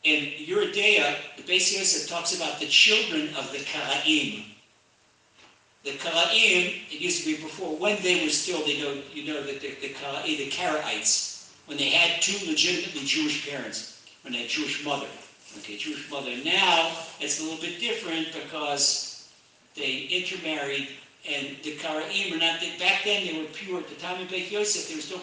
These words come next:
pure Jews. But what happened, they had this sect of Jews. What's Karaim? It means that they're verbatim, verbatim written Torah. They never received the oral Torah. They never accepted the oral Torah. But they were Jews.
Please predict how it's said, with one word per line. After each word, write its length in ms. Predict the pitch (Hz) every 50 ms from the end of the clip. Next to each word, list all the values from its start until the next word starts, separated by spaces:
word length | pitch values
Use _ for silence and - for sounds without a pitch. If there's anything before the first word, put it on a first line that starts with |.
| 180 196
pure 140 | 196 180 175
Jews. 520 | - - 202 202 - - - - - - - - - -
But 60 | - 165
what 120 | 180 196
happened, 340 | - 214 226 233 - - -
they 60 | 160
had 140 | 165 165 165
this 80 | 160
sect 540 | - - - 247 247 240 247 - - - - - - - - -
of 240 | - - - - - -
Jews. 380 | - - 214 233 254 185 - -
What's 320 | 196 196 - - - - -
Karaim? 680 | 226 220 180 165 - - 165 - 196 170 156 151 151 - - - -
It 180 | - 180 180 180
means 240 | 185 190 185 - -
that 140 | 175 151 -
they're 140 | 175 165 - -
verbatim, 800 | - 175 160 - - 180 185 202 - 185 165 156 156 151 - - - - - - - _ _ _ _ _ _ _ _ _ _ -
verbatim 640 | - 160 160 151 175 185 190 202 208 190 170 170 165
written 260 | 180 180 160 - -
Torah. 380 | - 180 202 202 190 156 120 - - - - - - _ _ - - - - -
They 220 | 170 175 180 180
never 520 | 180 196 208 208 214 214 208 202 202 208 208 196
received 480 | 185 175 175 - 214 214 214 190 - -
the 160 | 180 180 180
oral 200 | 175 175 170 170
Torah. 360 | - - - - - - - - - - - - -
They 140 | 151 156
never 180 | 160 165 160 170
accepted 560 | - - - - 226 240 233 240 226 - -
the 80 | 170 151
oral 180 | 139 135 120 -
Torah. 340 | - - - - - - - - - - _ _ _ _ _ _ _ _ _
But 180 | - 170 180 175
they 160 | 208 208 214
were 80 | 240
Jews. 760 | - - 302 302 - - - - - - - - - - -